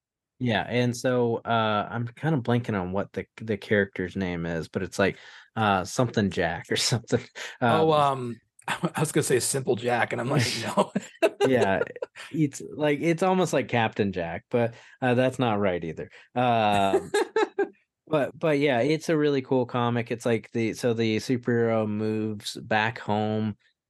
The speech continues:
Speaker 1: uh, to a small town, and then he's not
Speaker 2: Cross
Speaker 1: al-,
Speaker 2: Jack.
Speaker 1: Cross Jack. Okay, thank you for looking that up.
Speaker 2: Which
Speaker 1: Uh,
Speaker 2: is
Speaker 1: but
Speaker 2: such a nineties name. <laughs>
Speaker 1: <laughs> Yeah, and the, what's fun about kind of that other side, it's, like, it's that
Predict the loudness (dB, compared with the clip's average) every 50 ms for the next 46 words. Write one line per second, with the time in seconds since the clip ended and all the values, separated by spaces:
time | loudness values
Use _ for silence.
0 | _ _ -2 2 2 4 4 2 0 -2 -2 -2 0 2 2 2 0 0 0 0
1 | 2 2 2 2 0 0 0 2 2 2 2 2 0 -2 -4 -4 -4 -2 -2 0
2 | 0 2 0 0 0 -2 -2 -2 -4 -4 -4 -2 -2 -2 -2 0 0 0 0 0
3 | -2 -4 -8 -12 -18 _ _ _ _ -12 -4 0 2 2 2 2 2 2 2 2
4 | 2 2 -2 -4 -8 -6 -6 -6 -8 -4 -2 -2 -2 -2 -4 -2 0 0 2 0
5 | 0 -2 -4 -4 -2 -2 -4 -4 -6 -10 -18 -20 -16 _ -4 -2 0 0 0 0
6 | 0 0 0 0 0 0 0 0 -2 0 0 -2 -2 0 -2 -2 -2 -4 -6 -6
7 | -6 -8 -8 -8 -8 -10 -12 _ _ -4 -2 0 0 0 0 0 0 -2 -2 -6
8 | _ _ -20 -20 -20 _ _ _ -2 -2 0 0 0 0 2 2 2 2 2 2
9 | 0 0 0 -2 0 0 -2 -2 -4 -2 -2 0 0 0 0 0 0 0 -2 -2
10 | -4 -4 -2 -2 -2 0 0 0 -2 0 0 0 0 0 0 0 -2 -2 -2 -2
11 | -2 -4 -4 -6 -4 0 2 2 2 2 -2 -6 -16 -20 -20 -20 _ _ _ _
12 | _ -2 0 0 0 0 -2 -2 0 2 2 4 4 2 0 -2